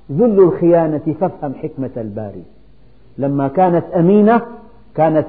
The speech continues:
ثمينة، فلما خانت هانت. ببعض البلاد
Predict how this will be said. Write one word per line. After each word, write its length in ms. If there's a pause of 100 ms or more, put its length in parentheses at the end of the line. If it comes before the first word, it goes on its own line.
(100)
ثمينة، 460 (600)
فلما 380
خانت 500 (320)
هانت. 320 (1900)
ببعض 320
البلاد 580